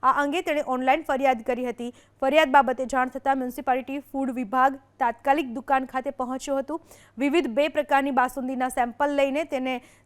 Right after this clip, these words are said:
તપાસ માટે મોકલવામાં આવ્યા હતા, જ્યારે દુકાનને રૂપિયા દસ હજારનો આ મામલે દંડ ફટકારવામાં આવ્યો હતો.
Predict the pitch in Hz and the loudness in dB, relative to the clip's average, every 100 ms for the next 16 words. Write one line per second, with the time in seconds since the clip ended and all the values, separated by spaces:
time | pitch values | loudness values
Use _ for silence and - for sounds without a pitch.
0 | - 277 349 381 330 285 294 254 247 277 | -4 4 6 6 2 0 0 -2 -2 -2
1 | 285 311 320 262 254 247 240 233 - _ | 2 2 4 2 0 -2 -4 -4 -8 _
2 | - 262 285 254 262 285 294 302 269 269 | -2 2 2 2 2 2 4 0 -2 -2
3 | 247 294 - 240 214 277 277 277 269 247 | 2 0 0 -10 -6 4 4 4 2 0
4 | 233 233 254 233 269 269 262 254 240 233 | -2 -2 -2 2 2 0 -6 -4 -4 -2
5 | 220 214 196 208 180 208 | -2 -4 -6 -8 -12 -14